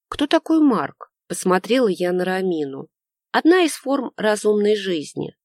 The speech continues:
Наверное, они ближе всего к демонам. Сильные, хитрые, но принципиальные. Жутко не любят магов,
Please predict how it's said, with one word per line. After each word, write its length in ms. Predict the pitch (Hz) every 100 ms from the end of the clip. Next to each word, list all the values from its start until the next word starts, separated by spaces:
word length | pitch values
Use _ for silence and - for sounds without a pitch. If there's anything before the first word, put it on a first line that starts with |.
| _
Наверное, 640 | - 226 240 240 226 214 196
они 240 | 190 202 202
ближе 320 | 208 214 190
всего 340 | - 185 190
к 80 | 180
демонам. 600 | 165 175 139 143 135 143
Сильные, 580 | - - 240 311 226 170
хитрые, 640 | 151 - 269 - 208 185 180
но 160 | 196 294
принципиальные. 1200 | - 359 339 330 - 233 185 170 170 165 160 165 _ _
Жутко 440 | 208 302 381 -
не 140 | 196 208
любят 300 | 240 233 247
магов, 540 | 220 165 143 - -